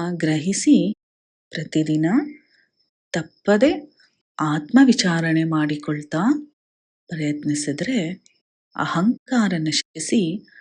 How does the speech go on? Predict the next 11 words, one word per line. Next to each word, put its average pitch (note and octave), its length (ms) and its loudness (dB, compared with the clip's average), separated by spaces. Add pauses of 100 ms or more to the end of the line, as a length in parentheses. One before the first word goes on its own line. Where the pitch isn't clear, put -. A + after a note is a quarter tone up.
(720)
ಆ G3+ 120 -4
ಸ್ಥಾನದಲ್ಲಿ D#3+ 1200 -2 (640)
ಅದ್ಭುತವಾದ E3+ 840 0 (100)
ಪ್ರೇಮ E3+ 480 0
ತತ್ವವು E3+ 880 -2
ಚಿಗುರೊಡೆಯುತ್ತೆ. - 880 -4 (1160)
ಆಗ C#3+ 280 -6 (760)
ನಮ್ಮ G3+ 360 4
ಜೀವನದಲ್ಲಿ F3 1000 4 (840)
ನಿಜವಾದ G#3 540 2
ಸಂತೋಷವನ್ನ E3+ 1000 0